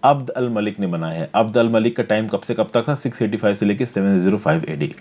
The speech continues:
ये जो Dome of the Rock है, ये एक रॉकी माउंट के ऊपर बना हुआ है और इस रिस्पेक्ट में ये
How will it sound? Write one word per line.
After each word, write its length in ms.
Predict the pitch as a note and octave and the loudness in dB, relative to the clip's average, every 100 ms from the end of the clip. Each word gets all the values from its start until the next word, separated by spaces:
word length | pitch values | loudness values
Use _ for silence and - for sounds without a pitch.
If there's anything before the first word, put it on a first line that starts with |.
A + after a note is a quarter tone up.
| - - - | -20 -20 0
ये 120 | A2+ B2 | 4 6
जो 100 | A#2+ | 6
Dome 280 | G#2 C#3 C3+ | 4 2 2
of 160 | A#2 | 2
the 100 | A#2+ | 0
Rock 320 | F#2 A2 B2+ - | 4 4 4 0
है, 180 | C3+ - _ - - - | -4 -6 _ -20 -14 2
ये 140 | A#2 | 4
एक 100 | C#3 | 4
रॉकी 480 | A2+ G#2 A2+ - E3+ | 4 4 4 2 2
माउंट 480 | C#3+ G2+ G2+ B2+ B2+ | 4 2 0 0 2
के 80 | C#3 | 2
ऊपर 200 | A#2+ A#2+ | 4 2
बना 180 | G#2+ G#2+ | 2 2
हुआ 260 | G#2 G2+ G#2 | 2 2 0
है 100 | D3 - - - - | -4 -14 -20 -20 0
और 140 | - C3 | 4 4
इस 120 | C#3 | 2
रिस्पेक्ट 500 | C3 B2+ B2 A#2 - | -4 -2 -2 -4 -6
में 220 | G2+ B2+ - _ - - | -6 -6 -10 _ -20 0
ये 380 | A2 D#3 D#3 - | 4 6 4 0